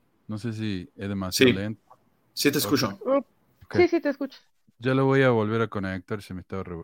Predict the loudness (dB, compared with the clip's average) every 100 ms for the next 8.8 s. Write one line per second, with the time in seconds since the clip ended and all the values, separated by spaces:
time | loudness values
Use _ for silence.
0 | -14 -14 -14 -14 -14 -12 -12 -14 -14 -14
1 | -14 -18 -20 -20 -20 _ 4 4 4 0
2 | -6 _ -6 -2 0 0 -2 -8 _ _
3 | -20 _ _ _ _ _ _ _ 4 8
4 | 8 8 2 -2 0 4 4 6 4 4
5 | 2 -2 0 2 2 0 -4 -6 -6 -4
6 | -4 -2 -4 -6 -6 -10 -12 -16 _ _
7 | _ _ _ _ _ -8 -6 -4 -4 -4
8 | -6 -6 -6 -8 -8 -8 -8